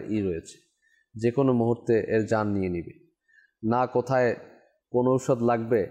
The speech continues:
এটা ঠিকমতো বুঝতে পারবে না, কোন ঔষধের সাথে কোন ঔষধ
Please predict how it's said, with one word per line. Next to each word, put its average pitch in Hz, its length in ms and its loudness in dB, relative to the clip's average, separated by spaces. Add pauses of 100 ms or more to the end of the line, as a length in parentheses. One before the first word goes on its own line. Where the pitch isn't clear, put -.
(260)
এটা 113 180 -8
ঠিকমতো 123 360 0
বুঝতে 120 320 -2
পারবে 120 280 2
না, 110 140 0
কোন 123 260 0
ঔষধের 143 500 2
সাথে 151 280 0
কোন 139 200 0
ঔষধ 135 320 2